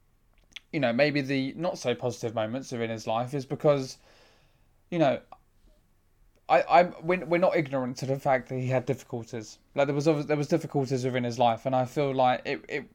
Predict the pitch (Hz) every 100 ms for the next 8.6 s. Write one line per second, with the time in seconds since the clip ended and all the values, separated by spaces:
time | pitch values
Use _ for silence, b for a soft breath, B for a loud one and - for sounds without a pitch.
0 | - 151 139 139 135 147 143 131 120 -
1 | 131 123 113 - 120 110 - - 131 127
2 | - b b b b b 160 - 160 -
3 | 135 127 147 139 - 160 156 165 160 190
4 | 151 - 190 139 127 127 - 127 123 123
5 | _ _ 135 123 113 110 - _ _ -
6 | 120 120 113 120 117 143 139 139 - -
7 | 147 143 180 156 143 139 127 135 127 135
8 | 139 - 143 143 139 -